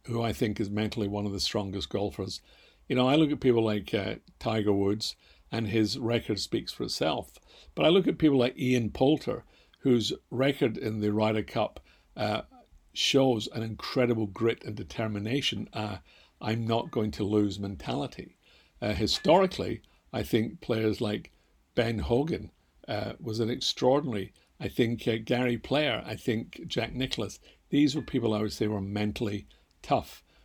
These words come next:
who had mastered the mental game of golf to an, an, a, a point they could play their best. But let's talk right now. If you want me to say who do I think is the toughest player mentally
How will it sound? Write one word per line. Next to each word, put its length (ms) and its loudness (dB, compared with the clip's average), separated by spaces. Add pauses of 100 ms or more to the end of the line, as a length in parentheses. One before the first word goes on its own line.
who 220 4
had 440 -2 (220)
mastered 760 -2 (320)
the 60 -4
mental 400 -2
game 240 -2
of 100 -4
golf 480 -2
to 140 -4
an, 280 -4
an, 240 -10 (460)
a, 300 -20 (160)
a 140 -16
point 520 0 (300)
they 140 -2
could 180 -6
play 220 -4
their 100 -2
best. 460 -4
But 140 0 (520)
let's 240 2
talk 300 4
right 280 4
now. 200 -2
If 180 -4
you 80 4
want 320 -4 (160)
me 140 -2
to 80 -4
say 180 2
who 160 4
do 100 6
I 80 2
think 280 -2
is 140 -8
the 280 -2 (460)
toughest 440 0
player 220 0
mentally 600 -2